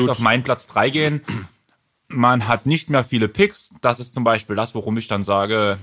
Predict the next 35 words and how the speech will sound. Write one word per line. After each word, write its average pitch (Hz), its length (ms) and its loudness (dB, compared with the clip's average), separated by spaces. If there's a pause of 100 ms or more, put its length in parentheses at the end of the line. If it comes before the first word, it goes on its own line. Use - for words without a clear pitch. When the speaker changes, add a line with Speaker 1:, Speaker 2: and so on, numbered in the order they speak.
(720)
Speaker 2:
das 117 200 0
reicht 104 240 0
für 151 100 -4
mich, 135 200 -6
deswegen 113 400 -4
nicht, 117 300 -4
um 107 260 -6
auf 107 240 -4 (500)
Platz 117 240 -6
eins 92 220 -6
zu - 100 -18
kommen. - 300 2 (800)
Aber 104 840 0 (260)
Speaker 1:
Du 98 100 -4
hast 110 120 -4
die 110 80 -4
Speaker 2:
was 113 100 -6
Speaker 1:
Clippers? 131 400 -4 (340)
Speaker 2:
Nein. 113 460 -4
Speaker 1:
Nein? 123 280 -6 (260)
Wen 120 160 -4
hast 127 200 -4
du 170 40 -4
da? 180 180 0 (260)
Speaker 2:
Ellisburg. 101 840 -4 (560)
Weißt 113 260 -8
du, 123 60 -16
wer 101 220 -4
Ellisburg 135 680 -2
ist - 480 -8
als 101 160 -4
Speaker 1:
Ellis- 170 200 -2
Speaker 2:
G 101 140 0
M? 101 420 -6 (380)
Speaker 1:
Nee, 82 240 -12